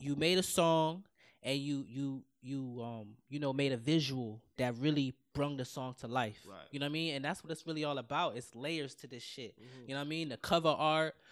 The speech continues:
Speaker 1: the songs,
Speaker 2: Exactly.
Speaker 1: the music, the mixing, like,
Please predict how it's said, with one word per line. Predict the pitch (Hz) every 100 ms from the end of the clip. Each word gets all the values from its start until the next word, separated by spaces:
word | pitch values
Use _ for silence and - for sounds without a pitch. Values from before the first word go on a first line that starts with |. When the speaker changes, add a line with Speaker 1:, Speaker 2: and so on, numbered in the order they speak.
| -
Speaker 1:
the | 123
songs, | - 175 170 165 160 156 165 127
Speaker 2:
Exactly. | 123 120 139
Speaker 1:
the |
music, | 143 175 165 143 165 160
the | -
mixing, | 131 165 175 - - 160 156
like, | 135